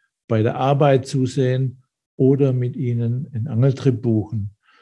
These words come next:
Äh, oder es gibt einen, einen Platz oben, der ist direkt zwischen Whitehorse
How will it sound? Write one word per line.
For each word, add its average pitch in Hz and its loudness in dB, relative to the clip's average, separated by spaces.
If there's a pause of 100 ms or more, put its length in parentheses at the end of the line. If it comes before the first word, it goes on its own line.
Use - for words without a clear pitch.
(360)
Äh, - -10
oder 123 -6
es 123 -6
gibt - -2
einen, 131 -2
einen 117 -2
Platz 127 -4
oben, 151 6
der 131 2
ist 123 -2
direkt 135 -2
zwischen 139 0
Whitehorse 143 -2